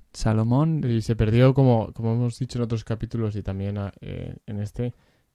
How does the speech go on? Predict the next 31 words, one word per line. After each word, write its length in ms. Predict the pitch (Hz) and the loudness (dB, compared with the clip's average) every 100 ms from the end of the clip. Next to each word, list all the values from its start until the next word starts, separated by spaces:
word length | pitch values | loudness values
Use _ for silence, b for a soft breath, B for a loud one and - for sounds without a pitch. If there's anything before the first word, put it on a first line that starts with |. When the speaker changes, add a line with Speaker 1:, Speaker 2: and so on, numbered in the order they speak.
| _ | _
Speaker 2:
por, 340 | - 101 101 92 - - _ _ _ _ | -8 -4 -4 -6 -14 -20 _ _ _ _
bueno, 260 | 101 104 101 | -14 -12 -12
por 180 | 98 92 | -12 -10
la 200 | 95 95 | -10 -10
carne, 340 | 117 127 95 | -8 -8 -6
¿no? 200 | 107 139 - - | -6 -8 -12 -20
O 60 | |
sea, 220 | - 90 - | -16 -14 -12
se 160 | 104 | -10
perdió 360 | 104 98 104 113 | -8 -6 -4 -4
por 300 | 123 120 113 | -2 -4 -4
los 240 | 107 107 | -8 -8
pecados 380 | - 104 107 104 | -8 -6 -4 -4
de 80 | 101 | -6
la 100 | 95 | -6
carne, 320 | 110 107 90 | -8 -8 -10
que 80 | - | -4
Speaker 1:
Sí, 460 | 92 120 147 156 | 2 2 2 -2
sí, 240 | 131 117 135 | -2 -2 -2
sí. 140 | - | -4
Speaker 2:
el 220 | 147 160 - | -8 -8 -10
padre 220 | 104 107 | -4 -4
José 180 | 110 110 | -2 -4
María 160 | 107 | -4
Iraburu 340 | 107 107 107 113 | -2 -2 -2 -2
hace 140 | 110 | -2
mucho 260 | 110 107 110 | -4 -4 -6
hincapié 540 | 104 101 117 123 - | -6 -2 0 -2 -4
en 100 | 107 | -6
que 140 | - 104 | -6 -4
para 420 | 101 101 95 | -4 -2 -4